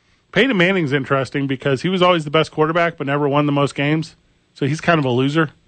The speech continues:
Also, he's so bored in retirement that he's doing college game day pick'em. <laughs> He's going on college day, game day this week.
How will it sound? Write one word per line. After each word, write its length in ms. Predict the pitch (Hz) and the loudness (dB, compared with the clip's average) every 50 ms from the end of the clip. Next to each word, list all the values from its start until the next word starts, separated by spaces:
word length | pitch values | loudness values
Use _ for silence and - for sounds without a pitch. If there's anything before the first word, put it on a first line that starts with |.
| _ _ _ _ _ - | _ _ _ _ _ -2
Also, 400 | 139 156 - - 165 156 147 - - - - - _ | 0 0 2 2 2 2 0 -2 -8 -16 -20 -20 _
he's 220 | _ - 165 156 - | _ -8 -8 -4 0
so 160 | 175 180 175 | 0 0 0
bored 380 | 156 131 127 131 143 151 160 | 0 -2 0 2 2 2 2
in 120 | 165 156 151 | 0 -2 -2
retirement 600 | 135 123 - 131 123 139 147 147 160 165 175 - - _ _ _ _ _ _ _ _ _ _ | -4 -4 -4 -2 0 2 2 2 2 0 -2 -4 -8 _ _ _ _ _ _ _ _ _ _
that 140 | - 143 139 | -4 -2 0
he's 120 | 147 143 | 0 0
doing 260 | 127 156 156 151 143 | 2 2 2 2 2
college 420 | - - - 143 151 156 151 143 - | 0 0 2 2 4 4 2 0 -2
game 200 | 147 143 143 147 | -4 -4 -2 0
day 160 | 147 143 135 | 0 -2 -2
pick'em. 380 | - - 139 131 - 160 151 - - _ _ _ _ _ _ _ _ - | -2 -4 -6 -4 -4 -4 -4 -6 -8 _ _ _ _ _ _ _ _ -12
<laughs> 760 | - - - - - - - - - 311 - 1077 - - - - - - - _ _ - - - - - _ _ - 160 | -10 -10 -6 -6 -6 -4 -2 -2 -2 0 0 0 -2 -2 -4 -6 -10 -14 -14 _ _ -12 -10 -10 -10 -12 _ _ -6 -4
He's 160 | 180 190 160 | -2 -2 -2
going 300 | - - 180 190 214 220 | 0 2 2 2 4 2
on 160 | 220 214 208 | 2 0 -2
college 400 | 180 - 190 190 190 185 160 139 | -2 0 0 0 0 0 -2 -2
day, 260 | 170 160 160 165 175 170 | -2 0 0 0 -2 -6
game 300 | - 147 151 160 165 160 | -4 -2 -2 0 0 0
day 100 | 156 147 | 0 0
this 160 | 139 127 - | -2 -2 -4
week. 180 | 143 135 123 | -6 -8 -8